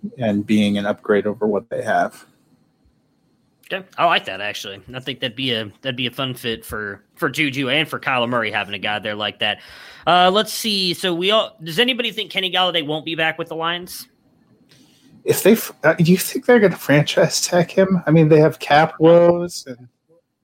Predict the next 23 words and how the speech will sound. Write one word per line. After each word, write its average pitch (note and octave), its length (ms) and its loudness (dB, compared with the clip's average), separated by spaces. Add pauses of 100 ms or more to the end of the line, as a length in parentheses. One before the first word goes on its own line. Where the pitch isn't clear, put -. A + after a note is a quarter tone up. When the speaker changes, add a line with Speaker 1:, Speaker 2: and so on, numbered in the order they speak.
(120)
Speaker 2:
I A2+ 60 -10
don't A#2+ 80 -6
know. G#3+ 140 -2
That's B2+ 180 -4
what D#3+ 120 -2
you D#3+ 100 -4
just D3 180 -4
said D#3 140 -2
they're C#3+ 100 -6
planning D3+ 300 0
on A2+ 160 -6
doing. C#3 280 -6
I A2 140 0
don't B2+ 140 -4
know. D3 100 -2
I A3 160 2
hope C4+ 340 0
he's C#3+ 240 -6
not. D3+ 140 2
Speaker 1:
Well, F3+ 120 4
that G#3 100 6
Speaker 2:
Look A3 80 6
Speaker 1:
was A#3+ 120 0